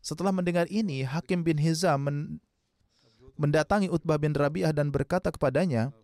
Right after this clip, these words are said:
"Engkau adalah orang yang terpilih dan pemimpin di kalangan Quraisy. Oleh karena itu, bawalah pulang orang-orang dan bayarlah uang darah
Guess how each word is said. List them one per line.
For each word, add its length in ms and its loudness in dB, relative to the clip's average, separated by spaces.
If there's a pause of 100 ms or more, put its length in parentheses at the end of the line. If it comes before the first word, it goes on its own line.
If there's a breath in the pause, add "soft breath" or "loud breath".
(680)
"Engkau 320 0
adalah 260 4
orang 300 4
yang 240 0
terpilih 420 -2
dan 220 0
pemimpin 420 -2
di 140 0
kalangan 320 2
Quraisy. 560 -2 (720)
Oleh 160 0
karena 320 0
itu, 160 -2
bawalah 320 4
pulang 480 0
orang-orang 480 0
dan 160 0
bayarlah 320 2
uang 320 0
darah 240 2